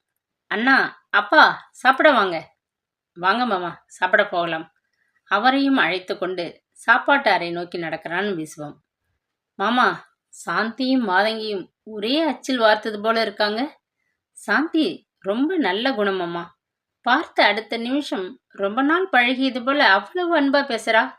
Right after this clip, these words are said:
கயல்விழி சொல்ல, "எனக்கு ஒரு உதவி பண்றியாம்மா?"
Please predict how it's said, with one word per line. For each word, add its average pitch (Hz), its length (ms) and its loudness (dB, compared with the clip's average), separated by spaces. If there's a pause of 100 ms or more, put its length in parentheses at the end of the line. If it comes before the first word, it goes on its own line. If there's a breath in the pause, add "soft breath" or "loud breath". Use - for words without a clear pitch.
(720)
கயல்விழி 247 640 -2
சொல்ல, 175 280 -4 (960)
"எனக்கு 240 360 -2
ஒரு 190 220 0
உதவி 269 280 0
பண்றியாம்மா?" 196 640 -2